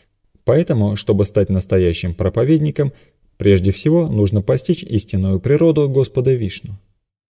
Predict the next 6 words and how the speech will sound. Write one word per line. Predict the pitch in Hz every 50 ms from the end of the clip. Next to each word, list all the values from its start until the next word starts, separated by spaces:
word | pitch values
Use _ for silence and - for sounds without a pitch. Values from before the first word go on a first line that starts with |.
| _ _ _ _ _ _ _ _ _ _ _ _ _ _ _ _ _ _ _ _ _
В | - 117 104 92
Бхагавад-гите | 95 107 101 92 101 107 113 120 143 180 180 185 120 98 - - -
четыре | - - 101 - 110 98 92 87
тридцать | - - 95 92 - - - 101
четыре | - - 147 - 170 156 156 147
сказано: | - - - 156 120 98 92 85 90 107 104